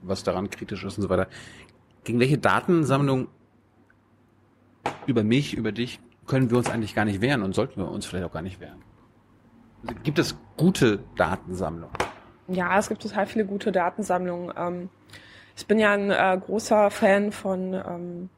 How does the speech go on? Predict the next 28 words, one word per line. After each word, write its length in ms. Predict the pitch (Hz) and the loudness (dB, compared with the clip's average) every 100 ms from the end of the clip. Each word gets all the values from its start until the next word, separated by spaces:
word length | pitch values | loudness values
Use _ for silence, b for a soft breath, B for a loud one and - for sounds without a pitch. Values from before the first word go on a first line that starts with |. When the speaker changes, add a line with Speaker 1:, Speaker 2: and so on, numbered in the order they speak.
| _ _ _ _ _ - | _ _ _ _ _ -10
Speaker 2:
ja, 140 | 170 | -6
ganz 220 | 175 190 | 0 0
unterschiedlichen 680 | - 214 214 196 214 220 214 | 0 -2 -2 -2 -2 0 0
elektronischen 640 | - 190 190 208 214 - 185 | 2 0 0 -2 -2 -2 -2
Diensten. 420 | 196 302 - 247 | 0 0 2 -2
Ich 140 | 202 | -2
find 140 | - 214 | -4 -4
ja 80 | |
Technik 360 | 190 226 - 190 | -4 -4 -6 -4
geil, 260 | 190 220 226 | 0 2 2
das 160 | - | 0
glaubt 180 | 214 226 | -4 -4
man 100 | 196 | -4
ja 100 | 196 | -2
gar 140 | 196 | -2
nicht 240 | 202 - 190 | -4 -8 -10
so 140 | 190 | -4
als 280 | - 185 - B B B B B | -2 -4 -8 B B B B B
Datenschützer, 800 | - 180 - - 220 - 214 208 | 0 0 0 -4 -4 -2 0 2
aber 220 | - 190 | 2 0
tatsächlich 560 | 185 190 196 208 190 - | 2 0 0 -2 -2 -6
kann 120 | 202 | -6
man 120 | 196 | -4
ja 120 | 190 185 | -4 -2
aus, 280 | 185 - - | -2 -4 -6
ähm, 220 | 185 180 | -8 -6
Datensätzen 580 | 175 190 202 196 - 190 | -4 -4 -2 -4 -4 -6
viele 320 | 214 208 | 0 0